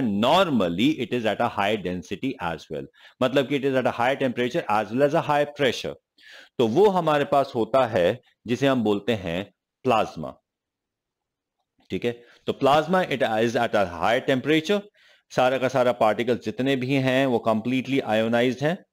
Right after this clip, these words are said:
So that becomes a fully ionized state of matter। अब इसके बाद ये तो हमारे पास आ गया प्लाज्मा की बात, फिर उसके बाद हमारे पास दूसरा आ जाता है Bose-Einstein कंडेंसेट।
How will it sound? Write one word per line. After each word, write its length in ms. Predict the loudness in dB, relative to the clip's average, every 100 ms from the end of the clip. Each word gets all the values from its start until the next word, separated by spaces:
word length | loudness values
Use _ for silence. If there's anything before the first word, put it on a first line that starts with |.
| _ _ _ _
So 100 | -2
that 260 | 2 0 0
becomes 440 | -2 0 0 -4 -10 _ _ _
a 180 | 2 2 0 -14 -2
fully 240 | 0 0
ionized 460 | 0 -2 0 -2 -2
state 200 | -6 -4
of 100 | -6 -6
matter। 300 | -10 -10 -16 _ _ _ _ _ _ _ _ -20 -4
अब 200 | -4 0 -2
इसके 300 | 0 2 4
बाद 380 | 6 4 2 -10 _ _ _ _ _ -2
ये 100 | 2
तो 100 | 2
हमारे 240 | 4 2
पास 200 | 2 0
आ 240 | 2 0 2
गया 340 | 4 4 2 -2 _ _ _ _ _ _ _ _ _
प्लाज्मा 380 | 0 0 0 -6
की 160 | -6 -8
बात, 260 | -8 -10 -18 _ _ _ _ _ _ _ _ _ _ _ 0
फिर 80 | 4
उसके 320 | 4 2 2
बाद 180 | 4 4
हमारे 260 | 2 2
पास 200 | 2 0
दूसरा 400 | 0 -6 0 2
आ 40 | 4
जाता 260 | 4 2
है 60 | 2
Bose-Einstein 800 | 2 0 0 -4 -4 -2 -4 -2
कंडेंसेट। 680 | -2 -2 -4 -6 -10 -12